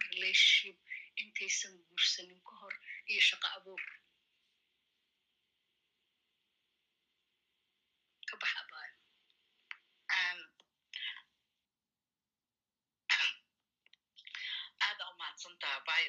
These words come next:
Speaker 2: En, eh, runtii horta horeta, aniga naftirkeyga waddanka markii ugu horreysay ku laabtay, laba kun iyo laba iyo tobankii ahayd. En, meesha ugu horreysay oo tegay waxay ahayd jaamacadaha.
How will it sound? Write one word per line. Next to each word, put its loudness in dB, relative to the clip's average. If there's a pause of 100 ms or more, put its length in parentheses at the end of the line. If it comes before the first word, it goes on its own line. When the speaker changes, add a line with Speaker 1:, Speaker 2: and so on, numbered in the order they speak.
Speaker 2:
En, 4
eh, 2
runtii -4
horta -6
horeta, -6
aniga 0
naftirkeyga -2
waddanka -6
markii -2
ugu -16
horreysay -4
ku -18
laabtay, -8 (420)
laba -6
kun -12
iyo 0
laba -6
iyo -8
tobankii 0
ahayd. 4 (520)
En, 4
meesha 6
ugu -16
horreysay 2
oo -12
tegay 0
waxay 6
ahayd 0
jaamacadaha. 2